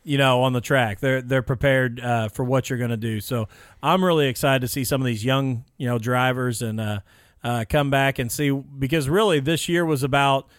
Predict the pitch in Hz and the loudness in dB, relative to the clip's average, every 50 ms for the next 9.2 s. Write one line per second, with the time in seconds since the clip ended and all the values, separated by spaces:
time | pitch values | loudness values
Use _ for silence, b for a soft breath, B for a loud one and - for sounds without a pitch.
0 | b b b b b b b b - 139 131 - - - 160 170 156 131 117 104 | b b b b b b b b -4 -4 -4 -2 -2 0 0 0 0 0 -2 -4
1 | 98 - - - - - - - 127 123 131 135 135 131 131 123 - - 139 131 | -6 -8 -10 -14 -14 -14 -12 -8 -4 -2 0 0 0 0 0 -2 0 0 0 0
2 | 127 120 131 131 127 123 120 120 113 110 110 - _ - - 143 135 127 131 117 | 0 0 0 0 2 2 2 2 0 -2 -4 -8 _ -4 -2 -2 0 0 -2 -2
3 | 113 131 127 113 95 120 113 - - 143 139 139 135 131 117 - 139 131 127 127 | 0 0 0 0 -2 -4 -8 -6 -4 -2 0 0 0 -2 -2 -2 -2 -2 0 0
4 | 123 120 123 123 123 123 127 123 120 113 - _ - - 113 113 117 120 123 123 | 0 -2 -2 -2 0 0 0 0 -2 -4 -10 _ -12 -8 -6 -4 -2 -2 0 0
5 | 123 120 110 104 110 107 107 101 - - - 131 120 117 113 104 - B B B | 0 -2 -2 -4 -4 -4 -4 -6 -6 -6 -4 -2 0 0 0 -2 -4 B B B
6 | B B B B B - 131 127 127 123 117 117 110 104 101 98 101 - _ _ | B B B B B -2 0 2 2 2 2 0 -2 -4 -6 -8 -10 -12 _ _
7 | - 135 131 135 131 - - 143 135 131 123 110 - 139 131 117 120 127 120 110 | -4 -4 -2 -2 -2 0 0 0 2 0 0 -2 -2 -2 -2 0 -2 -2 -2 -2
8 | 120 127 127 127 120 123 117 113 107 - 123 113 - 127 120 117 117 117 110 - | -2 -2 -2 -2 -2 -2 -2 -2 -4 -6 -8 -6 -6 -4 -4 -2 -2 -2 -2 -2
9 | 120 110 104 95 | -4 -6 -6 -6